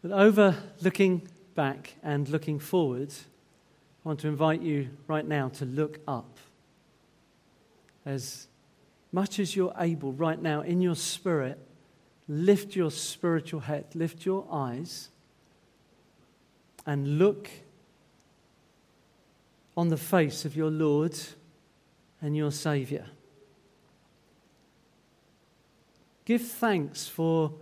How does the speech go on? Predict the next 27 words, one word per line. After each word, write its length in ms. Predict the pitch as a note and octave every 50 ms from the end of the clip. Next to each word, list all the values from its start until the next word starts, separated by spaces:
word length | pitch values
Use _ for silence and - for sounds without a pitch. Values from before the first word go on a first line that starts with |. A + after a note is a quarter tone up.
| - - - - - _ _ _ _ _ _
his 280 | - E3+ F3 E3+ - -
hand 580 | - - - - G3+ G3 E3+ D#3 D3+ C#3+ C#3
on 160 | C#3 C#3+ C#3
your 160 | C#3 C#3+ C#3+ C#3+
life 420 | C3+ C#3+ C3+ B2 A2 G2 - -
this 200 | - C3 C3 -
year. 180 | - C3+ B2+ B2 B2 - -
Thank 360 | - - A3 C4+ B3+ B3+ -
him 120 | - C#3 - - - - _ _ _ _ _ _ _ _ _ _ _ _ _ _ _ _ _ _ _ _ _ _ _ _ _ _ _ _ _ _ _ _ _ _ _ _ _ _ _ _ _ _ _ _ _ _ _ _ _ -
for 120 | - E3
the 100 | D3+ D#3
breath 400 | D#3+ E3+ F3 E3 D3 - - -
in 80 | C#3+ C#3
your 140 | C3+ B2+
mouth, 600 | B2+ B2 B2+ C3+ G#2+ A2+ - - - - - - - _ _ _ _
for 160 | - - F3+
the 120 | D#3 D#3+ D#3
life 520 | D#3 E3 E3+ E3+ D#3 C#3+ C3 C3+ - -
that 120 | - D#3 -
he's 180 | D3 C#3+ -
given 300 | - D#3 C#3+ C3+ C#3 C#3+
you. 160 | C#3 - - - - _ _ _ _ _ _ _ _ _ _ _ _ _ _ _ _ _ _ _ _ _ _ _ _ _ _ _ _ _ _ _ _ _ _ _ _ _ _ _ _
Thank 280 | - - F#3+ G3+ F3+ -
him 200 | - D#3+ - - C3+ - - _ _ _ _ _
for 140 | - - D#3
his 200 | C3+ D#3 C#3+ -
provision. 640 | - - D3+ C3 B2 B2 D3 D#3+ D3+ D3+ - -